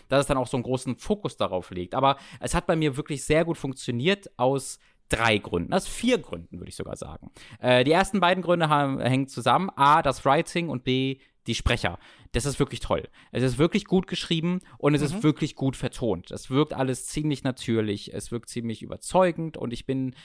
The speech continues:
Speaker 1: da sofort in der Atmosphäre drin. Das dritte ist die Präsentation, die dann zweigeteilt ist in, äh, Grafik und in Musik. Ähm, die Grafik in diesem Spiel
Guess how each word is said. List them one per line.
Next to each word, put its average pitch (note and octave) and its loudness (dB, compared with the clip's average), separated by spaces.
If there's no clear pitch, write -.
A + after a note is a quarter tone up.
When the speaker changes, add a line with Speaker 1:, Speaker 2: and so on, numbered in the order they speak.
Speaker 1:
da A#2 0
sofort B2+ 2
in B2+ 0
der A#2+ 4
Atmosphäre A2 0
drin. - -10
Das A#2 -2
dritte F#3+ 2
ist C3 0
die C3+ -2
Präsentation, C3+ 0
die D3 2
dann C#3 2
zweigeteilt C#3 0
ist C3 -4
in, C#3 2
äh, A2+ 6
Grafik D3+ 0
und C3+ -2
in A#2 -2
Musik. G#2+ -4
Ähm, G#2+ 2
die A#2+ 0
Grafik D#3+ 2
in C3+ -4
diesem A#2+ -2
Spiel C3 2